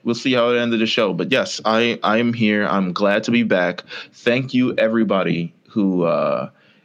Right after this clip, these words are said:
in the time when I was going on my spiritual journey, um, assisted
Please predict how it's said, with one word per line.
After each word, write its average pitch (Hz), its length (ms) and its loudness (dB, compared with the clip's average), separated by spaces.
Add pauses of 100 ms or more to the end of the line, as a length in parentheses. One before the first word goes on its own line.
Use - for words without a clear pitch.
(100)
in 117 140 4
the 117 100 2
time 110 640 0
when 101 240 0
I 110 380 2
was 95 180 -2
going 107 240 0
on 101 160 2
my 98 160 2
spiritual - 540 -6
journey, - 460 -8 (460)
um, 62 480 -6 (520)
assisted - 680 -2